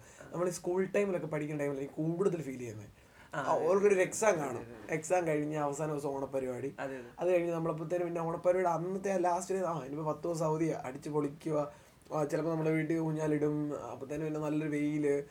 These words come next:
Speaker 1: ആ, തുമ്പി, ഒരു
Speaker 2: അതെ.
Speaker 1: ഓണം ശരിക്കും ഫീൽ ചെയ്യും.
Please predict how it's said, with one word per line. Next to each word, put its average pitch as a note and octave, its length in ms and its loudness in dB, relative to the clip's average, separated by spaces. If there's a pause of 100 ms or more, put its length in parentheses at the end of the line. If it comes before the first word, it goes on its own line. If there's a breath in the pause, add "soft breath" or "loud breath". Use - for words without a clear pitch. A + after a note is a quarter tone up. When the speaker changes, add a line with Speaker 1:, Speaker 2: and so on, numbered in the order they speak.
(400 loud breath)
Speaker 1:
ആ, D3 100 0 (160)
തുമ്പി, D3+ 520 0
ഒരു C#3+ 140 -2
Speaker 2:
അതെ. D#3 200 -2
Speaker 1:
ഓണം F#3+ 220 -4 (480)
ശരിക്കും - 460 -4
ഫീൽ F3+ 180 -4
ചെയ്യും. C3 200 0